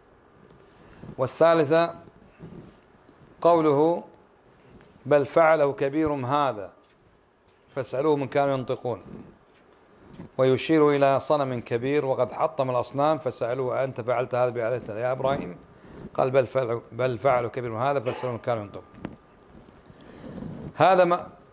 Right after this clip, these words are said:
ما اعتبره إبراهيم عليه السلام كذباً في ذات الله.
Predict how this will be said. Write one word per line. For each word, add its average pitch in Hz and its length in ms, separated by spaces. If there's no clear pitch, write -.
ما 143 140
اعتبره 151 640
إبراهيم 135 480
عليه 131 180
السلام 147 300
كذباً 131 480
في 113 160
ذات 113 260
الله. 92 200